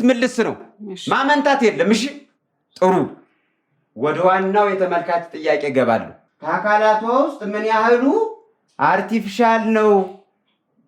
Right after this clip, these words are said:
Speaker 1: ራ፣ ራ፣ ራ። አንቺ እንዳለ በውሰት ነው የቆምሽው? እ?
Speaker 2: አይ አምቢሻይ፣ ፀጉሬ ሂውማን ሄር ነው።
Speaker 1: አ።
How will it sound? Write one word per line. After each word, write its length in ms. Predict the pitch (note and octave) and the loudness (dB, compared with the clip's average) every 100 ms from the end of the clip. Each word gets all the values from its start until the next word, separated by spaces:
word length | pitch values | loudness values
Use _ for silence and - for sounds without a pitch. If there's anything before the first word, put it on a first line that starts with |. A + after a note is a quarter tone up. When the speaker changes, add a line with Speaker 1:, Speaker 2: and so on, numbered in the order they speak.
| _ _ _ - | _ _ _ -4
Speaker 1:
ራ፣ 100 | A#3 E4+ - - _ _ _ _ _ _ _ _ _ _ _ _ _ - | -2 -2 -8 -20 _ _ _ _ _ _ _ _ _ _ _ _ _ -2
ራ፣ 100 | G#3+ C#4+ - - _ _ _ _ _ _ _ _ _ - | -2 -2 -6 -20 _ _ _ _ _ _ _ _ _ -2
ራ። 100 | G3+ C#4 - - _ _ _ _ _ _ _ _ _ _ _ | 0 0 -4 -20 _ _ _ _ _ _ _ _ _ _ _
አንቺ 240 | G#3+ - A4+ B4+ - _ _ _ | -4 -2 -4 -6 -8 _ _ _
እንዳለ 300 | - C4+ D#4 D#4 | -4 0 2 2
በውሰት 380 | D4+ D#4 D#4 D#4 | 2 2 2 0
ነው 100 | E4+ | -2
የቆምሽው? 400 | E4 G4 A#4 A#4+ - - - - - - D4+ - A#3+ F3+ - - F#4 - - - - | 0 0 0 -4 -4 -8 -4 -2 -2 0 0 0 0 -2 -4 -4 -2 -4 -6 -12 -2
እ? 120 | F3+ - - - - - - - | 0 0 -4 -10 -14 -18 -16 0
Speaker 2:
አይ 140 | C#4+ | 4
አምቢሻይ፣ 460 | C4 C4 C4 D4 A#3 A#3 - - - - _ - | 6 4 2 2 0 0 -6 -20 -20 -20 _ -4
ፀጉሬ 280 | - F3+ B3+ | 0 4 6
ሂውማን 300 | C#4+ C4 A#3 | 8 8 8
ሄር 160 | G3 E3 | 6 6
ነው። 140 | A3 - _ - | 2 0 _ -4
Speaker 1:
አ። 140 | - | 0